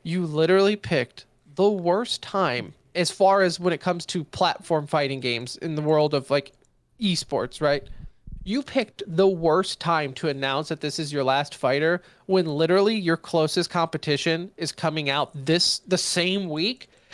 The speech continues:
and is actually not bad. Like, people are actually enjoying the Ni-, the Nickelodeon game.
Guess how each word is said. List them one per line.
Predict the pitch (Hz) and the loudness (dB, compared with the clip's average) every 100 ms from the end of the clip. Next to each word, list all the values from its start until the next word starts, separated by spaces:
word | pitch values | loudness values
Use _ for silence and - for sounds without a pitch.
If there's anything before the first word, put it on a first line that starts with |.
| - | -8
and | - 185 | 0 2
is | 170 - | 0 -4
actually | - 202 214 - - 339 294 _ _ | -8 -2 -2 -2 -2 -2 -2 _ _
not | 208 220 214 - | -6 -2 0 0
bad. | 170 143 101 151 - - | 0 0 -2 -6 -10 -2
Like, | 165 160 _ _ | 0 -2 _ _
people | - 240 247 | -2 2 6
are | 233 214 - | 6 4 2
actually | 165 190 - 226 202 | -2 -2 -4 -4 -4
enjoying | 170 156 160 170 151 139 | -4 0 2 4 2 0
the | 131 | -4
Ni-, | 135 131 _ _ | -2 -4 _ _
the | 165 | -4
Nickelodeon | 147 160 147 135 131 107 110 | -2 -2 0 0 0 -2 -6
game. | 107 95 | -6 -8